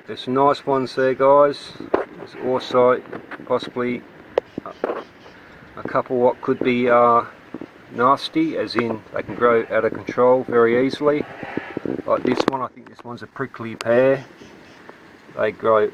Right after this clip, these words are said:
out of control, guys, possibly this one too. So you gotta be careful of buying cactuses and succulents because they can really, really overtake your garden if you don't look after them properly.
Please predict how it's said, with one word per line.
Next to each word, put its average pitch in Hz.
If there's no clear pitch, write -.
out 110
of 107
control, 113
guys, 113
possibly 117
this 110
one 113
too. 120
So -
you 101
gotta 98
be 110
careful 120
of -
buying 113
cactuses -
and 117
succulents 131
because -
they 113
can 110
really, 117
really 107
overtake 104
your 98
garden 113
if -
you -
don't 120
look 110
after 123
them 147
properly. 127